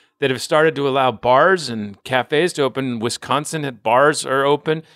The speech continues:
but that's it. There's nothing, there's the, this difference is more of this, like, take.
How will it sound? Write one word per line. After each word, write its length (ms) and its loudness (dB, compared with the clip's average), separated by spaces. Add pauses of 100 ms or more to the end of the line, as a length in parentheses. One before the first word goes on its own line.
(280)
but 120 -10
that's 300 4
it. 300 2
There's 180 0
nothing, 540 -2
there's 240 -6
the, 300 -6 (180)
this 220 -2
difference 440 -2
is 140 -10
more 260 2
of 180 -2
this, 240 -2
like, 340 -2
take. 520 0